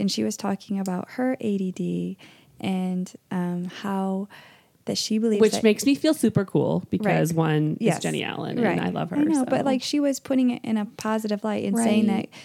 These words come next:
Speaker 1: she believed that God made her that way so she could handle all of the things that she does. I mean,
Speaker 2: Right.
Speaker 1: she's got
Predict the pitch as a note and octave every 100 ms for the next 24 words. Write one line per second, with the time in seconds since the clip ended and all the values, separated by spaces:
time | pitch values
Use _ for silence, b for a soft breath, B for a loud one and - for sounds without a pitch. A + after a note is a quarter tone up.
0 | B - A#3+ A3+ A3+ G#3 G#3 - G3 G3
1 | F#3 F3+ G3 A#3+ G3+ G3+ G3 G3 - G3
2 | - A#3 A#3 - G#3+ G#3+ G3 F#3+ - _
3 | - A#3+ A#3 G#3+ G#3 - G3 F#3 - -
4 | G3 F#3 F3+ F#3+ D4 D4 A#3+ A3 - F#3
5 | -